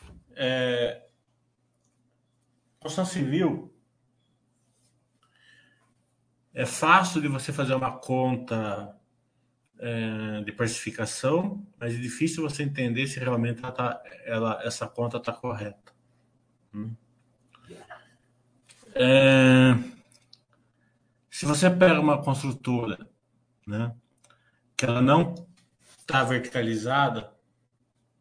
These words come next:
né, ela não tá gerando caixa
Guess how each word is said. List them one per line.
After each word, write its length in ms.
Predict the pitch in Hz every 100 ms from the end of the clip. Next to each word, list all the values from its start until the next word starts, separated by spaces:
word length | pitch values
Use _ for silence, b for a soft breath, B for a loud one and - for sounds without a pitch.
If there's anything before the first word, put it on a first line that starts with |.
| _
né, 220 | 101 120 - _ _ B B B B -
ela 260 | 113 113 117
não 380 | 123 131 139 139
tá 240 | 123 117
gerando 360 | 120 113 117 110
caixa 580 | - 123 123 - -